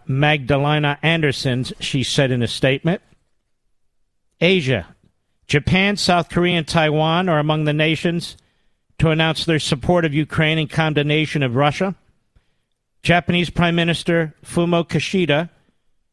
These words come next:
said his country would join in freezing transactions from Russia's central bank and limiting exports,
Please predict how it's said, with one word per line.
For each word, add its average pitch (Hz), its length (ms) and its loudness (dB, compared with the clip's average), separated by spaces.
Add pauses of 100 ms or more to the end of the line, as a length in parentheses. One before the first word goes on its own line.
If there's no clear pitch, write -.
(160)
said 165 220 0
his 175 200 0
country 180 380 0
would 165 160 0
join 165 260 0
in 151 80 -2
freezing 170 480 -2
transactions 151 800 0
from 143 240 0
Russia's 151 320 0
central 147 340 -2
bank 151 320 0
and 139 120 0
limiting 147 300 -2
exports, 131 600 -2